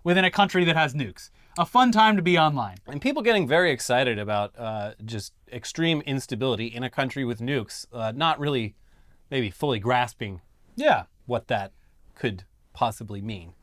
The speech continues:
Speaker 1: Still a fun time to watch the world shitpost itself to death. This is how the world will end, with shitposting. Also, yeah, a bunch of weirdos constantly chiming in to remind people on Twitter that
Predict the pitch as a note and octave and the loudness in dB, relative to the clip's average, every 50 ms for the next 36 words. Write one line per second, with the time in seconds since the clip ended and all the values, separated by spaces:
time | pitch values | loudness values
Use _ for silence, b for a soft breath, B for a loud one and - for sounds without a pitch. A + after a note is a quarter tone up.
0 | _ - - - - D4+ C#4+ C4+ C4+ C4 F3+ E3+ D#3 - - - G3+ G#3+ A3+ G3+ | _ -20 -10 0 4 6 8 8 8 6 6 4 2 2 2 4 4 4 4 4
1 | F#3 F#3+ F#3 F#3+ F#3+ F3 D#3 D3 D#3 E3 E3+ - - E3 C#3 C#3+ D#3 D#3+ D#3+ D3 | 4 6 6 6 4 2 2 4 4 4 2 2 -2 -4 -2 0 0 0 0 -2
2 | - - - - - F#3 F3 - - C#3 B2 - - A#2+ - - C#3 B2 A2+ - | -6 -8 -4 -2 -2 -2 -2 -2 -4 -6 -6 -6 -8 -12 -10 -8 -6 -6 -6 -8
3 | - B2 A2 A2 G#2 G2+ - _ _ _ _ _ _ _ _ _ _ _ _ _ | -10 -10 -10 -10 -10 -10 -12 _ _ _ _ _ _ _ _ _ _ _ _ _
4 | _ _ - _ _ _ _ - D3 F#3+ A#3 A3+ - A#3 G#3+ - G3 G3 F#3+ F3 | _ _ -20 _ _ _ _ -2 2 2 2 4 2 0 2 4 4 4 6 6
5 | F3 E3+ F3+ F3+ F3 E3 E3+ E3+ D#3+ D3 B2+ A2 G2 - - _ - _ _ - | 4 4 4 4 4 2 2 2 2 2 0 -2 -6 -12 -18 _ -20 _ _ -10
6 | - D#3 - - - D#3+ C#3+ - C3+ B2 G#2+ - - G#2 G2 - _ b b b | -8 -8 -6 -4 -4 -4 -4 -6 -6 -8 -8 -10 -14 -18 -18 -20 _ b b b
7 | b b b b b b b G3+ G#3+ - G#3+ G3 F#3+ F3 D3+ D#3 D3 F3+ F3+ F3 | b b b b b b b 2 4 6 6 6 6 6 6 6 6 6 4 4
8 | - F3 D#3+ C#3 C3 C#3+ D3+ D3 E3 E3 E3 D#3+ D#3+ D3+ C#3 - - - F#3+ G3 | 4 0 -2 -2 -4 -6 -4 0 0 2 2 2 2 0 -2 -2 2 4 4 4
9 | F#3+ - - F#3 E3 D#3+ D3 - - E3 D#3+ D3+ D3+ D3 D3+ D3 D3 C#3+ C3+ - | 4 4 0 -4 -4 -4 -2 0 2 2 2 2 0 0 0 0 -2 -2 -2 -4
10 | D3+ D3 C#3 C#3+ D3 D#3 D#3 D3+ D#3 D#3+ D3 D3+ D3 C#3+ C#3 - E3 D#3+ D3+ D3 | -4 -2 0 2 2 2 2 0 -2 -6 -4 -2 -2 -2 -2 -4 -6 -4 -4 -4
11 | C3+ C#3 C3+ | -2 -4 -4